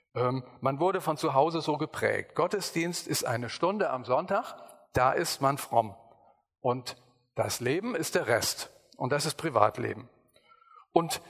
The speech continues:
äh, ich war schon interessiert an Gott, so als Konfirmand. Und dann habe ich mich gefragt, wer dient denn da eigentlich wem? Und ich kam eigentlich nur zu einem einzigen Schluss.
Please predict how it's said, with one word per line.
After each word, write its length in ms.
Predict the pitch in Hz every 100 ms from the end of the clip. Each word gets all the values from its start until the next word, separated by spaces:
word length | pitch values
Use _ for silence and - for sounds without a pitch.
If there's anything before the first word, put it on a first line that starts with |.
| - - -
äh, 300 | 139 135 135 85 123 - _ _ _ _ _ -
ich 160 | 151
war 140 | 165 -
schon 200 | 214 180
interessiert 560 | 175 143 139 135 233
an 180 | 220 160
Gott, 280 | 131 185 -
so 220 | - 143
als 200 | 131 -
Konfirmand. 680 | - 135 135 123 135 214 - - - _ _
Und 160 | - 147
dann 200 | 147 143
habe 140 | 165
ich 80 | 175
mich 180 | 180 -
gefragt, 500 | 180 - 135 160 -
wer 160 | 131 143
dient 380 | 139 170 247 180
denn 120 | 135
da 160 | 123 135
eigentlich 480 | 139 123 123 123
wem? 300 | 131 160 120 - - - - -
Und 140 | 175
ich 120 | 175 -
kam 240 | 190 202
eigentlich 300 | 151 185 180
nur 160 | 180 190
zu 140 | -
einem 180 | 156 143
einzigen 400 | 135 156 170 156
Schluss. 400 | - 165 294